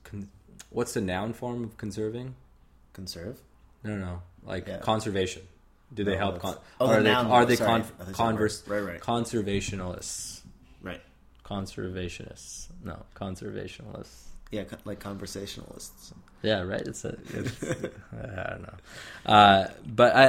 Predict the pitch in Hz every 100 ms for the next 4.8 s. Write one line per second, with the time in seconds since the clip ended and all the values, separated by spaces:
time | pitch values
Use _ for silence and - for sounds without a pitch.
0 | 127 117 113 110 110 101 98 95 87 92
1 | 80 - 90 92 95 82 - - 92 -
2 | - 90 - 90 85 90 - - - -
3 | - - - 90 80 - - - - -
4 | 98 - 113 98 95 64 64